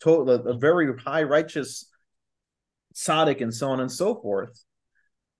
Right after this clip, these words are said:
even them, it's important to develop love, to have the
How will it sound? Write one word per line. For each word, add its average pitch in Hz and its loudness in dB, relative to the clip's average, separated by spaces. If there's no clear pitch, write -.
even 226 2
them, 170 4
it's - -2
important 170 -2
to 143 0
develop 123 2
love, 82 -12
to 127 -4
have 139 0
the 131 -2